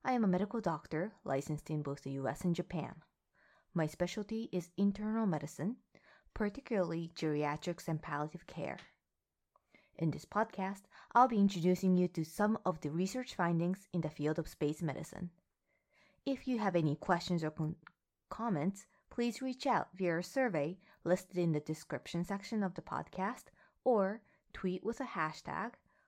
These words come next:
Front Space Med, F R O N T S P A C E M E D.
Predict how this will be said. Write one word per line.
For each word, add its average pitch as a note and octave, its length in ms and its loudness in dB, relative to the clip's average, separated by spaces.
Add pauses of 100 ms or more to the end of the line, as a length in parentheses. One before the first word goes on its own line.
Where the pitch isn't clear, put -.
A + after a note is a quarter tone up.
(140)
Front F#3 320 2
Space - 460 -6
Med, - 260 -6 (680)
F - 280 -2
R A3 260 2
O F#3 220 4
N E3+ 260 0
T G3 340 -4 (400)
S G#3+ 380 0
P G3+ 340 -4
A E3+ 400 -2
C E3 400 -4
E F3+ 300 -4 (380)
M F3+ 260 2
E F3+ 160 -2
D. - 320 -10